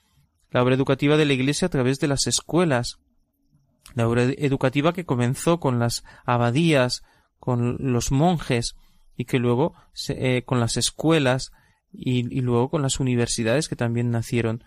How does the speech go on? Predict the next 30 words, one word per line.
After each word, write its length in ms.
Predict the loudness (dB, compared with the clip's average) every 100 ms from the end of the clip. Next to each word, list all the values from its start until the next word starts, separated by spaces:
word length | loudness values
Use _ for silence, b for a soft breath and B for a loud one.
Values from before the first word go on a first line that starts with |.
| -16
en 540 | -10 -6 -4 -2 -2
gran 220 | 0 0
medida 520 | 2 2 2 0 -2 -6 _ -6
impulsadas 960 | -2 0 2 0 2 2 2 0 -2
por 260 | -4 -2 0
la 100 | 0
Iglesia. 600 | 0 0 0 -2 -4 -10 _ _ _ _ _ _ _ _ _ _ _ _
El 140 | -2
servicio 640 | 2 0 0 -2 -2 0 0
a 60 |
los 200 | 0 0
enfermos, 840 | 0 -2 -2 -2 0 0 -2 -4 -4
también 460 | -4 0 0 0
los 160 | -2 -2
primeros 360 | -2 -2 -2
hospitales, 720 | -2 -6 -6 0 0 0 -4 -8 b b b b
mm, 280 | -4 -2 0
de 80 |
Europa 320 | 2 2 0 -2
están 320 | -2 -2 0
vinculados 800 | -2 -2 -2 0 0 0 -4 -8 b b
a 120 | b -2
la 100 | 0
Iglesia. 720 | 0 0 0 0 -2 -6 -8 _ _ _ _ -8
El 120 | -4
servicio 680 | -2 -2 0 -2 -2 -2 -2
a 120 | -4
los 240 | -4 -2 -2
más 280 | 0 0 -2
pobres 680 | 0 0 0 -2 -2 -6